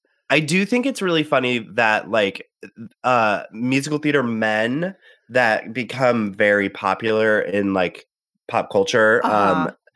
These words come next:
Speaker 1: and then, like, go on to do, like, big movie musicals or whatever, they always have a falling out.
Speaker 2: <laughs>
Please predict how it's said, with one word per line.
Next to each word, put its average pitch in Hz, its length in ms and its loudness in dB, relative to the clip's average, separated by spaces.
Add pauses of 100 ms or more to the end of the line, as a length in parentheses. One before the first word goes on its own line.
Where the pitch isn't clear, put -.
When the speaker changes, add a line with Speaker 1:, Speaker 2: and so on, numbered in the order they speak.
(280)
Speaker 1:
and 139 160 2
then, 131 100 2
like, 123 140 2
go 117 100 2
on 110 140 2
to 104 80 -6
do, 104 140 -2
like, 101 180 -2
big 98 180 -4
movie 92 220 -4
musicals 160 400 2
or 135 40 -4
whatever, 117 320 2
they 117 300 0
always 110 380 4
have 120 140 -2
a 101 60 -4
falling 87 340 -2
out. 69 240 -6
Speaker 2:
<laughs> - 40 -20